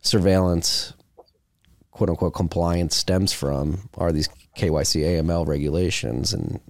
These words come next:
as we've said thousands of times throughout the years, even though we're only two hundred fifty-four episodes in, we've definitely said it multiple times on multiple episodes, like, K Y C A M L is the illicit service. It does not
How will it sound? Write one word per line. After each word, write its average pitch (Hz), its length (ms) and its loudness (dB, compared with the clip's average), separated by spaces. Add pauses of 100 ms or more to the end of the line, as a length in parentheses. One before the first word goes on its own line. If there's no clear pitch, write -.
(140)
as - 180 -8
we've 76 180 -4
said 78 360 -4 (1400)
thousands 92 720 2
of 78 100 -6
times 65 560 -2 (400)
throughout 92 360 2
the 87 100 0
years, 78 640 0
even 101 160 -10
though 80 100 -2
we're 80 160 2
only 82 240 2
two - 160 -6
hundred 80 220 0
fifty-four 78 400 -2
episodes - 400 -2
in, 85 340 0 (100)
we've - 140 -16
definitely - 300 -4
said - 180 -2
it - 140 -4 (600)
multiple 95 360 -2
times 82 340 0
on 78 80 0
multiple 80 380 0
episodes, 76 760 -2
like, - 220 -6
K 95 140 0
Y 85 140 2
C 85 220 0
A 82 120 2
M 78 120 0
L 78 140 0
is 90 200 0
the 80 100 0
illicit 78 360 -2
service. - 400 0
It - 100 -4
does - 180 -4
not 82 440 0